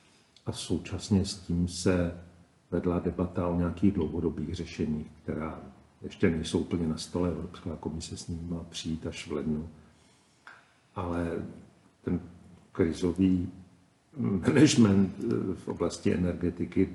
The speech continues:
dominoval téhle části té agendy. Ale vlastně z mého pohledu došlo k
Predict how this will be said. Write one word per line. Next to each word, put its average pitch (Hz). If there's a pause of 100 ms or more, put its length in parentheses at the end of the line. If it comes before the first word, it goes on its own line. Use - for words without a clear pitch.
(120)
dominoval 80
téhle 82
části -
té 98
agendy. 73 (920)
Ale 87
vlastně 120 (160)
z 98
mého 92
pohledu 107
došlo 110
k 95